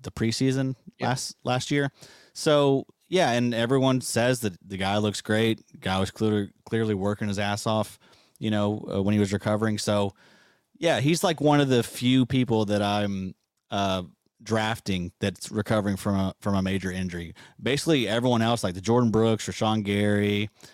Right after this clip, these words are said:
Speaker 1: um, Shaq Barrett, no,
Speaker 2: Mm-hmm.
Speaker 1: I don't want any of 'em. But, yeah, Harold Landry, yeah, I'm, I'm not really worried about him. Like you said, I mean,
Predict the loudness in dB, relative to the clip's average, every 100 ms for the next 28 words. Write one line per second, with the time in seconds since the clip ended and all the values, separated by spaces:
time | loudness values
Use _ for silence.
0 | _ _ -6 -4 -2 -2 -6 -8 -12 -18
1 | _ -10 -4 -4 -4 -4 -2 -2 -4 _
2 | _ _ _ -2 0 0 -2 -10 -10 -2
3 | 0 2 2 2 0 -2 -4 -2 0 0
4 | 2 2 2 0 0 0 0 -2 -4 -4
5 | -2 -2 0 -2 -2 -2 -2 -4 -2 -4
6 | -4 -2 -2 -2 -2 -4